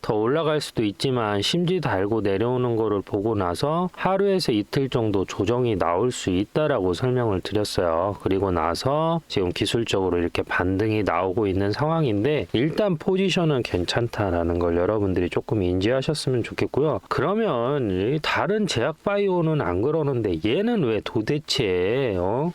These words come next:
한국 비엔씨는 얘는 뭔데 자꾸 이렇게 오르고 내리목을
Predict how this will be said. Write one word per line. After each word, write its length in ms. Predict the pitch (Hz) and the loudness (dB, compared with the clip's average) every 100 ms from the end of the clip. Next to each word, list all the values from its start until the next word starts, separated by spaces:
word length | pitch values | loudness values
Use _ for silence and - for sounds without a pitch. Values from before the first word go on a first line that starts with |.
| - | -6
한국 400 | - 220 226 - | -4 0 -2 -2
비엔씨는 880 | - 113 147 190 - 147 139 147 92 | -4 -2 0 0 0 0 0 0 0
얘는 360 | 107 175 185 | 0 0 0
뭔데 840 | 90 95 143 214 240 175 107 101 104 | 0 0 2 2 2 2 2 2 0
자꾸 500 | - - - 233 226 | -2 -4 -4 -2 0
이렇게 280 | 151 - 143 | 0 0 0
오르고 480 | 95 110 165 165 | 2 2 0 0
내리목을 760 | 127 92 98 107 104 107 151 | 0 0 0 0 0 0 0